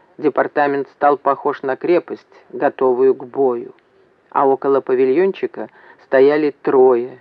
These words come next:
и рыжая борода Зефа горела в зелени, как экзотический цветок. "Не знаю", — сказал Максим.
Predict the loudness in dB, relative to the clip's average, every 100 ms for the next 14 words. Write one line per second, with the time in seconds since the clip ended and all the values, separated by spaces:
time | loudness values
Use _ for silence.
0 | _ _ -2 0 0 0 0 0 2 0
1 | 0 0 0 0 -2 -2 -6 -10 -12 -20
2 | -14 0 4 4 2 0 -2 4 4 4
3 | 0 -2 -2 -4 -4 _ -4 -4 -2 -2
4 | -2 -4 -4 -14 _ -10 -10 _ -4 -4
5 | -6 -14 -14 _ -20 _ _ _ _ _
6 | _ _ -4 -4 -2 -4 -6 -8 -12 -8
7 | -4 -4 -4 -8 -10 -12 -12